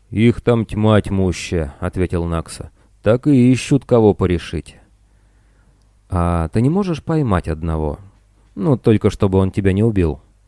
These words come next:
Накса презрительно фыркнул. «Ещё не родился зверь, который стал бы мне вред творить», — сказал он,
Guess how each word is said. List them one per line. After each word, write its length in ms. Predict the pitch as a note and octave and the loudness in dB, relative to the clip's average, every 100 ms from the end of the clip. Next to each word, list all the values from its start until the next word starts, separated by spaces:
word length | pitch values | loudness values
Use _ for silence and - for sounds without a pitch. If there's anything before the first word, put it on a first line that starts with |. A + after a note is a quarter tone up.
| _ _ _ | _ _ _
Накса 400 | G#2 F#2+ F2 - | -4 -2 -2 -4
презрительно 640 | - G2+ F#2 F2+ F2+ F2 F#2 | -2 -2 0 -4 -4 -4 -4
фыркнул. 580 | - G2+ - D#2 D#2 - _ _ _ _ - | -4 -4 -4 -8 -10 -14 _ _ _ _ 2
«Ещё 500 | B2 F#2+ F#2 - G#2 | 4 4 0 0 0
не 120 | G2 | 2
родился 540 | G2 F#2 F#2+ F2+ A2+ | 2 2 0 0 -2
зверь, 520 | G2 F#2 F#2+ G2 F2 - _ | 0 2 4 4 2 -4 _
который 360 | - G2+ G2 F#2+ | -4 -2 0 0
стал 260 | - F#2+ | -2 -2
бы 140 | F2+ F#2+ | 0 -2
мне 240 | F#2+ F#2+ | 0 0
вред 400 | F#2 G2+ F2 - | 2 2 0 -2
творить», — 500 | - F2+ E2+ D#2+ - - | -4 0 0 -4 -10 -20
сказал 440 | - F2 D#2+ C#3+ E3 | -8 -6 -2 0 2
он, 240 | D#3 D3 | 0 -2